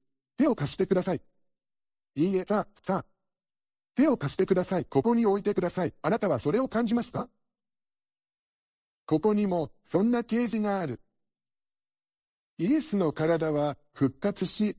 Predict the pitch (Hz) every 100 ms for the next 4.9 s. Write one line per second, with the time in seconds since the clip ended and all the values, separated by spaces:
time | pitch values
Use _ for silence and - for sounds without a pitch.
0 | _ 160 220 269 254 254 233 - 254 240
1 | 165 143 160 190 127 101 139 - _ _
2 | _ _ _ _ _ _ _ _ _ _
3 | _ - 147 151 233 277 269 226 208 156
4 | 123 226 233 - 151 117 120 135 -